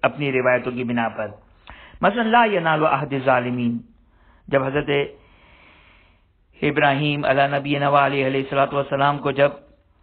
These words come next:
इमामत का ओहदा अता किया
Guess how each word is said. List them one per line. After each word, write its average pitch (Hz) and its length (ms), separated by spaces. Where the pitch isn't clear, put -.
इमामत 143 460
का 147 80
ओहदा 139 300
अता 139 280
किया 160 300